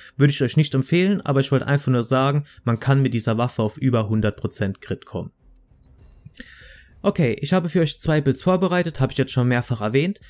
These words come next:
Das eine ist ein Primärfeuerbild, das andere ein Sekundärfeuerbild. Unterscheiden sich eigentlich in nichts, bis auf einen Mod.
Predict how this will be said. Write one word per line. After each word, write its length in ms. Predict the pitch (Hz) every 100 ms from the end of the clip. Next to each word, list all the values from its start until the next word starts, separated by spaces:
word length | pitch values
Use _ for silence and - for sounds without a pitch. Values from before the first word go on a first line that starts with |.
| -
Das 140 | -
eine 200 | 139 139
ist 140 | 135 -
ein 140 | 120
Primärfeuerbild, 920 | - 120 139 165 180 165 151 160 156
das 140 | - -
andere 280 | 123 123 117
ein 120 | 117
Sekundärfeuerbild. 1040 | 135 127 113 110 107 - 92 95 92 87 - - - -
Unterscheiden 500 | 156 165 - 180 180
sich 260 | - 147 -
eigentlich 380 | 143 147 143
in 80 | 127
nichts, 300 | 131 - -
bis 160 | - 131
auf 160 | 120
einen 260 | - 117 113
Mod. 340 | 143 - -